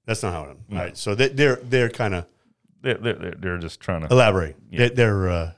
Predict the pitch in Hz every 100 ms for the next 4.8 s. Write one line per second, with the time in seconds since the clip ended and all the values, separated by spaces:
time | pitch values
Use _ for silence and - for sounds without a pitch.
0 | - 92 90 85 82 110 101 90 - 76
1 | 71 - 85 82 - 101 87 82 76 -
2 | 76 69 _ - 73 67 - _ _ _
3 | _ _ _ _ _ _ _ _ _ 107
4 | 127 202 139 107 92 90 87 87